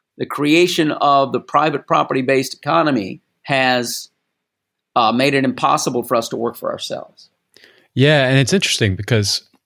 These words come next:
Speaker 2: it's informative to think about how private property has changed what it means to be free or changed the, the notion of accessibility to resources. Because if you think back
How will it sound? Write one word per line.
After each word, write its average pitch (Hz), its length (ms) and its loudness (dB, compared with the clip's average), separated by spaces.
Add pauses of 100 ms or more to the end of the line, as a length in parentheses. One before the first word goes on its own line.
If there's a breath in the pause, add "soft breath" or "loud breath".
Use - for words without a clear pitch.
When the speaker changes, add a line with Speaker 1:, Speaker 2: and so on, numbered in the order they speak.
(200)
Speaker 2:
it's - 180 -2
informative 143 580 2
to 110 80 -6
think 113 260 0
about 104 260 0
how 117 280 0
private 107 480 -2
property 101 520 0
has 92 480 0 (540 loud breath)
changed 120 560 2
what 104 120 2
it 98 100 -2
means 107 340 2
to 104 80 -4
be 95 120 0
free 107 260 2
or 98 100 4
changed 127 440 0
the, 107 240 2
the 110 80 0
notion 110 360 2
of 101 100 2
accessibility 104 760 0
to 87 80 -2
resources. 98 600 -2
Because 104 340 -4
if 98 120 -6
you 104 80 -4
think 147 240 0
back 113 400 -2